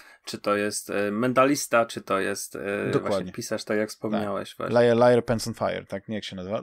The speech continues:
Speaker 2: The Liar? Był taki też chyba, no nie jest
Speaker 1: Mm,
Speaker 2: kapitan
Speaker 1: tak, tak, tak. Działo się
Speaker 2: Tak.
Speaker 1: chyba w, e, Vegas, ale, czy coś tak mi się wydaje,
Speaker 2: Tak,
Speaker 1: ale
Speaker 2: tak.
Speaker 1: może
Speaker 2: No, a tutaj chodzi o to, że po
Speaker 1: coś
Speaker 2: prostu jest,
Speaker 1: innego.
Speaker 2: e,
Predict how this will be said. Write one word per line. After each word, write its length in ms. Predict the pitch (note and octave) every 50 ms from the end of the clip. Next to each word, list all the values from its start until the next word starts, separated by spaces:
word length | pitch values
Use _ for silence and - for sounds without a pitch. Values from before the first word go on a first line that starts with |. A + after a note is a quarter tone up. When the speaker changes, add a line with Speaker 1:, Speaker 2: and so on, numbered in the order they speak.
| - A#2
Speaker 2:
The 80 | A#2+ A2 G#2+ - - -
Liar? 380 | A2+ A2 G#2+ A#2+ C#3+ D3+ D3 B2+ - - -
Był 120 | A#2 A#2 -
taki 200 | A2 - - -
też 200 | - G#2+ - -
chyba, 220 | G#2+ G#2 G#2+ G#2 - _ _ _ _ _ _ _ _ _ _ _ _ _ _ _ -
no 60 | D3
nie 80 | D#3+ F3+
jest 240 | E3+ - - - -
Speaker 1:
Mm, 120 | B2+ C#3
Speaker 2:
kapitan 180 | B2 B2+ C3 C3
Speaker 1:
tak, 300 | - D#3+ E3 D#3+ D#3+ D3+
tak, 240 | D3+ C#3 C#3+ C3+ -
tak. 300 | - C3 - - - A2
Działo 160 | B2 B2 B2+
się 60 | B2
Speaker 2:
Tak. 80 | B2 B2+
Speaker 1:
chyba 180 | A#2 A2+ A2
w, 180 | G#2+ - - -
e, 40 | A#2 A2+ A2 A2 A2 A2 A2 G#2+ G#2+ G#2 G#2
Vegas, 420 | G2+ A2+ B2 B2 A2 - - - -
ale, 180 | - - G2 - _ -
czy 120 | - -
coś 120 | - A2 -
tak 100 | D#2 D#2+
mi 80 | -
się 100 | - -
wydaje, 300 | F2 - - G#2+ G2 -
Speaker 2:
Tak, 100 | - -
Speaker 1:
ale 80 | - -
Speaker 2:
tak. 100 | A2 G#2+
Speaker 1:
może 200 | G#2+ G#2 G#2 - _ _ _ _ _ _ _ _ _ _ _ _ _ -
Speaker 2:
No, 200 | A#2 G#2+ G2 -
a 100 | G#2 G2+
tutaj 260 | - F#3 F3 - -
chodzi 200 | - D#3 C#3 C3
o 60 | C3 C3
to, 100 | E3 C#3+
że 120 | B2+ C3
po 60 | B2
Speaker 1:
coś 80 | A#2 A#2
Speaker 2:
prostu 280 | C3 C3+ - - - C3
jest, 260 | C3 B2+ - - -
Speaker 1:
innego. 140 | A#2+ A#2
Speaker 2:
e, 40 | A2+